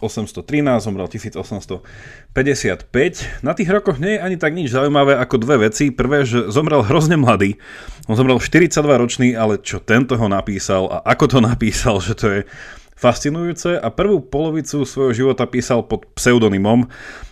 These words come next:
a jeho pseudonym bol v latinčine a znamenalo to, že víťazný pútnik alebo nejaký hermita. Čiže vlastne písal, že v tých časoch ešte, keď písal, asi niektoré z tých vecí by úplne neprišli na úrodnú pôdu.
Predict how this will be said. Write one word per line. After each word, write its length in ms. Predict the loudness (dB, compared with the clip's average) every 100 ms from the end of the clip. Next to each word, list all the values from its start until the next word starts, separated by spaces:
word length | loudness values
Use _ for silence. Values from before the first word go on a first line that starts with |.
| -6
a 20 | -4
jeho 160 | -2 -2
pseudonym 560 | 2 2 4 2 2 -2 -6 -10
bol 320 | -4 0 0 -2
v 160 | -2
latinčine 560 | 0 0 -4 -2 -2 -2
a 80 | -2
znamenalo 560 | -2 -2 0 0 -2
to, 160 | -2 -2
že 240 | 0 -4 -6
víťazný 720 | -4 -4 0 2 2 2 0
pútnik 640 | 4 4 4 -4 -8 -14 -16 -20 -16 -6
alebo 240 | -4 0
nejaký 240 | -2 -2 0
hermita. 560 | 4 6 4 2 -4 -4 -14 -14 -14 -16 -12
Čiže 240 | -8 -4
vlastne 560 | -2 -4 -4 -8 -8 -10 -20 -20 -16 -6
písal, 400 | -4 -2 -2 0
že 80 | -2
v 140 | -4 -6
tých 160 | -2
časoch 240 | -2 -2 -4
ešte, 160 | -4
keď 120 | -6 -4
písal, 280 | -4 -2 -4
asi 240 | -2 -2
niektoré 320 | -2 0 -2 -2
z 80 | -6
tých 80 | -4
vecí 260 | -4 -2 -2 -4 -10 -12
by 240 | -8 -6
úplne 400 | -4 -4 -4 -4
neprišli 480 | -6 -6 -8 -8 -8
na 80 | -4
úrodnú 320 | -4 -4 -4
pôdu. 400 | -6 -4 -6